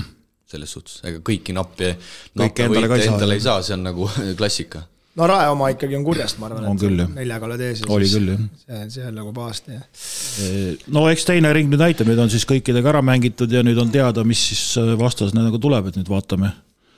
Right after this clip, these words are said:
Speaker 2: vaatame, kuidas siis see scouting minema hakkab.
Speaker 1: Aga tundub, et, äh, järgmisel hooajal siis Eesti-Läti liigas üheksas meeskond. Kar-, Kadrina Karud keskmiselt sada kolm koma kaks punkti on, on visatud, et, äh, noh, ma ei tea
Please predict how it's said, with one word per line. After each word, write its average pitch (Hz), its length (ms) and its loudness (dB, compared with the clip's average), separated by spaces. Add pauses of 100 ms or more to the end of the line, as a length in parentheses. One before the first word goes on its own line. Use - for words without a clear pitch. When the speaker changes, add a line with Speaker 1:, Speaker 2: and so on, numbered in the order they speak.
(360)
Speaker 2:
vaatame, 98 340 2
kuidas 104 300 2
siis 98 220 0
see 92 160 -2 (500)
scouting 110 420 -2
minema 117 220 4
hakkab. 107 240 -8 (100)
Speaker 1:
Aga 110 160 2
tundub, 147 320 4
et, 135 240 -2
äh, 143 520 -2 (180)
järgmisel 139 400 2
hooajal 139 180 2
siis 151 140 0
Eesti-Läti 147 320 -2
liigas 143 260 0
üheksas 139 320 0
meeskond. 117 460 -4 (760)
Kar-, 101 320 -2
Kadrina 113 380 0
Karud 123 260 0
keskmiselt - 380 -6
sada 101 180 -4
kolm 110 300 0
koma 104 160 -4
kaks 117 240 -2
punkti 117 280 -8
on, 104 200 -6
on 117 100 -6
visatud, 123 460 -2
et, 92 240 -4
äh, 98 160 -2 (680)
noh, 104 80 -6
ma 117 160 0
ei - 60 0
tea 165 80 2